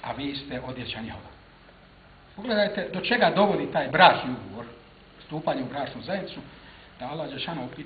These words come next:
opisuje, dakle, e, tu zajednicu između muža i žene, da oni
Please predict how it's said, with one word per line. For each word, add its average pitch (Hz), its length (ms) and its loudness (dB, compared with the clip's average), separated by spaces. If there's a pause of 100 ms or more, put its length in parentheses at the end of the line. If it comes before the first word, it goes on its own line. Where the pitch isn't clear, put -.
opisuje, 170 480 -6
dakle, 123 280 -6
e, 131 840 -8
tu 247 180 0
zajednicu 196 460 2
između 131 260 -8
muža 127 260 -8
i 120 40 -10
žene, 156 200 -8
da 127 100 -8
oni 151 180 -6